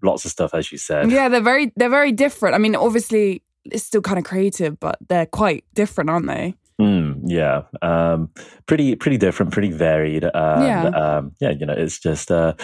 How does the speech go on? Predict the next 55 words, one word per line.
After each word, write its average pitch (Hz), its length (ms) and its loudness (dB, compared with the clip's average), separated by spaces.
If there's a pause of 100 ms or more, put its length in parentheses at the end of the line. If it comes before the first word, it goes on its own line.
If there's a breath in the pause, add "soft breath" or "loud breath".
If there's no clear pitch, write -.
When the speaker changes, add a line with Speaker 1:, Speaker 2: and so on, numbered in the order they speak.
(200 loud breath)
Speaker 1:
it's - 120 -16
just - 220 -8
the 67 80 -8
way 67 200 -2
things 80 200 -2
are 101 160 2
right - 140 -4
now. 71 240 -4 (120)
<laughs> - 120 -20
Speaker 2:
Yeah, 214 260 2
yeah, 196 420 0 (120)
yeah. 175 360 -2 (340)
So 190 100 -4
how's 196 200 0
the 190 60 -4
day 196 260 2
job? 170 380 2
How, 180 260 0
how, 175 260 -2 (100)
how 180 160 -2
do 170 100 -4
you 170 40 -4
find 170 300 -2
that? 160 260 -6 (680)
Speaker 1:
Uh, 139 420 4
I 147 60 4
mean, 147 260 2
it's, - 540 -2
uh, 117 260 2
the 120 100 0
day 165 140 2
jobs, 131 460 0
uh, 98 340 2
keep, - 240 -4 (100)
keeps - 240 -4
me 80 240 0 (200)
productive. 80 560 0
It 85 160 0
gives 78 200 -2
me, 85 120 2
like, 80 180 0
a 80 60 -2
routine, 80 640 -2
and, 78 420 0
um, - 60 4
Speaker 2:
Yeah. 76 160 2
Speaker 1:
so 80 180 0
because 107 280 0
it's, - 220 -2
uh, 82 220 2
it's - 140 -4
motorsports, 78 640 0
uh, 76 240 0
I 69 60 0
mean, 76 180 -2